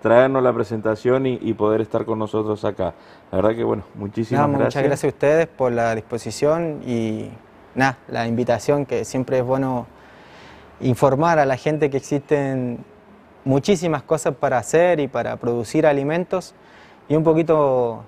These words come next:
Speaker 2: de, de seguir con esta temática de la soberanía alimentaria.
Speaker 1: A full. A ustedes, muchísimas gracias. Eh,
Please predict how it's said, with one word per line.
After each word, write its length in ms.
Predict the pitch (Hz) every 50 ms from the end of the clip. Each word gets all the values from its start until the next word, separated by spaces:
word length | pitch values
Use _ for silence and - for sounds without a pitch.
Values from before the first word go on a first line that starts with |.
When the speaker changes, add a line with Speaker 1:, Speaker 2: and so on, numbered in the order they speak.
| - - 139
Speaker 2:
de, 460 | 120 113 113 110 110 107 110 107 - - - - - -
de 140 | 120 123
seguir 460 | 117 - 135 123 135 165 185 180 165 -
con 160 | - 135 135
esta 220 | 135 - 156 139
temática 540 | 127 143 135 151 170 175 170 170 - 139 123
de 140 | 120 113 113
la 160 | 113 113 117
soberanía 560 | - - 123 117 117 110 110 110 113 120 123
alimentaria. 540 | 120 120 113 110 107 110 110 - 135 110 - - - - - - - - - - - - - - - -
Speaker 1:
A 100 | - 92 90
full. 240 | 92 104 98 90 82 - - - - - - - - - - -
A 100 | - 113
ustedes, 400 | 120 117 - 160 175 180 175 147
muchísimas 540 | 135 131 117 - 135 127 135 131 127 120 117
gracias. 640 | 123 131 147 160 160 170 190 196 196 185 190 - - -
Eh, 600 | 110 110 113 110 110 110 113 110 107 107 104